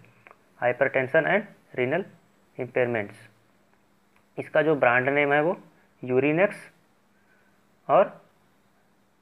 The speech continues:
डाईयूरिलेक्स, इसका जो brand name है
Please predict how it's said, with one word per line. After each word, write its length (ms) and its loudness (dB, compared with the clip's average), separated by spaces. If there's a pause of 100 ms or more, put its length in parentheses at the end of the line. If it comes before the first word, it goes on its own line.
(120)
डाईयूरिलेक्स, 720 0 (520)
इसका 280 -4
जो 140 -6
brand 360 0
name 180 -4
है 120 -6